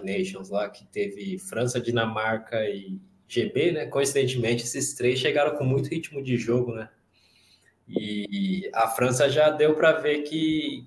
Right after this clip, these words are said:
conseguiu dar trabalho pro G B, né, naquele campeonato. Não sei quanto rodou, né, porque não, a gente ficou procurando transmissão e não achava.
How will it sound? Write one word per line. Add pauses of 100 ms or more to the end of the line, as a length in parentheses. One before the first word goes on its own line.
(140)
conseguiu
dar
trabalho
pro
G
B,
né,
naquele
campeonato.
Não
sei
quanto
rodou,
né,
porque
não,
a
gente
ficou
procurando
transmissão
e
não
achava.